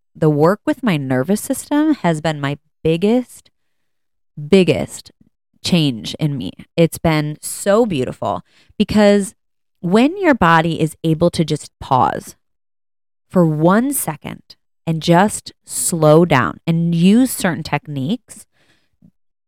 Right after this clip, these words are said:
in certain moments to actually trigger that calm response, you can change the whole dynamic of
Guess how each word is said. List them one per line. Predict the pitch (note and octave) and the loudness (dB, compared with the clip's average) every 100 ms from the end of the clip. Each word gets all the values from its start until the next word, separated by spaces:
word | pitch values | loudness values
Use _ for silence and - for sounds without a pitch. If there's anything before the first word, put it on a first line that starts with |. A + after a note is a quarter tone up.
| _ | _
in | E3 D#3 | -2 -2
certain | D3+ D#3 C3 | -2 -4 -2
moments | D3 C#3+ C#3+ F#3+ - | -2 -2 -4 -6 -8
to | - G#3+ G3 F#3+ F#3 _ _ _ _ _ _ - | -4 2 4 4 0 _ _ _ _ _ _ -4
actually | G#3 - - C4+ | -4 -2 -4 -4
trigger | - - - G3 C#4+ G#3+ B2 B2+ F#2 - | -4 -10 -6 -2 -2 0 -2 -4 -6 -6
that | F3 D3+ D3+ D3 - _ - | -4 0 2 2 0 _ -20
calm | - F3 D#3+ D3 C3+ | -6 0 0 -2 -6
response, | D3 - E3 A2+ A2 G3+ - _ _ _ _ _ _ _ _ _ _ - | -12 -6 -4 -4 -6 -12 -18 _ _ _ _ _ _ _ _ _ _ -14
you | D#3 G#3 D4 | -2 0 0
can | - D#4+ - _ _ _ _ _ | -2 -8 -10 _ _ _ _ _
change | - - C4+ D4 C#3 C3 - - | -10 -4 -2 -2 -4 -8 -12 -2
the | G3 | -2
whole | F3 _ _ _ B3 B3 B3+ C4 | -2 _ _ _ 6 6 6 2
dynamic | A3 G#3 F3+ D3 C3+ - _ | 0 -2 0 -2 -4 -8 _
of | E3+ D#3+ | -2 0